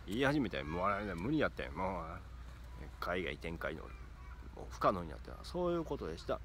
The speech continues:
まあ、中曽根さん、圧力かけ始めたんや、温泉。ああ、もう意外に親米国家が、うん、テロ体制だ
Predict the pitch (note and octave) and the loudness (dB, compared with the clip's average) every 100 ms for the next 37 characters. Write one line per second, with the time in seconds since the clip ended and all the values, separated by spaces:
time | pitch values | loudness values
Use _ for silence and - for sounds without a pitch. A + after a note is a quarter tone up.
0 | - A#2+ - - - - - - - - | -4 -4 -4 -8 -10 -10 -12 -10 -10 -10
1 | - - - - - D2 E2+ G2+ A2+ A#2 | -10 -10 -10 -8 0 4 4 6 6 6
2 | A#2 D3 D3+ A2+ G#2+ C3+ C#3 B2+ F#2 C2 | 6 6 6 8 8 6 2 4 2 2
3 | D#2 D#2 - - - - - - - - | -4 -6 -8 -8 -8 -8 -8 -10 -10 -10
4 | - - - - D2+ G#2+ B2 A#2+ E2+ C#2+ | -10 -10 -8 -4 4 8 8 6 2 -6
5 | G1+ - - - D2+ F2 G2+ G#2 G2 - | -10 -10 -12 -6 0 2 4 4 4 4
6 | A#2 B2 A2+ G#2+ F#2+ G2 D2+ F2 C3+ C#3+ | 6 6 4 2 2 0 0 0 2 2
7 | - G2+ G2 F#2 F2+ D#2+ | 4 4 4 4 2 -4